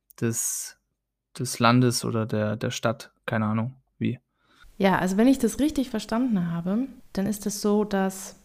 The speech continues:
Speaker 2: ähm, eine Bürgschaft ja dafür da ist, dass man neue Schulden aufnehmen kann. Und die Landesbürgschaft N R W, also es, im Prinzip bedeutet es grob gesagt, dass das Land dafür bürgt,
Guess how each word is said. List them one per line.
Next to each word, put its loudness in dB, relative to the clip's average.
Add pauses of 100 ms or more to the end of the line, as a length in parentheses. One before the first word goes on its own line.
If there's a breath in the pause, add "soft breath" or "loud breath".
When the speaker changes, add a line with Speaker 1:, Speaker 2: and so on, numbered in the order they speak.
(200)
Speaker 2:
ähm, 0 (240)
eine 4
Bürgschaft 2 (260)
ja 4
dafür 2
da -4
ist, -8 (320)
dass -2
man -2 (720)
neue 8
Schulden 6
aufnehmen 2
kann. 2 (180)
Und 6
die 6
Landesbürgschaft 2
N 2
R 2
W, 4
also -2
es, -4
im 0
Prinzip 4
bedeutet 2
es 0
grob 2
gesagt, 2 (500 loud breath)
dass -2 (120)
das -2
Land 2 (100)
dafür 2
bürgt, 2